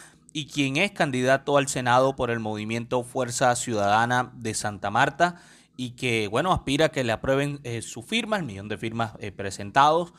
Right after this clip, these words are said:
el próximo, eh, trece de diciembre, y está aquí en Punto de Encuentro. Don Rafa,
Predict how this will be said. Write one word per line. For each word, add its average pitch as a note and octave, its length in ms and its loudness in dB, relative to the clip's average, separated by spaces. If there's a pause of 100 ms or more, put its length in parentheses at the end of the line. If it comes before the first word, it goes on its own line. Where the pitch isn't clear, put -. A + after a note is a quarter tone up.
(200)
el G2+ 140 -12
próximo, B2 760 -8
eh, A2 100 -12
trece B2 340 -4
de A#2 140 0
diciembre, F3 640 -2 (180)
y C#3 140 0
está D3+ 200 0
aquí F3+ 440 -4
en C#3 180 -6
Punto D#3 440 0
de C3+ 120 -4
Encuentro. B2 500 -2
Don B2 180 -4
Rafa, D3+ 420 2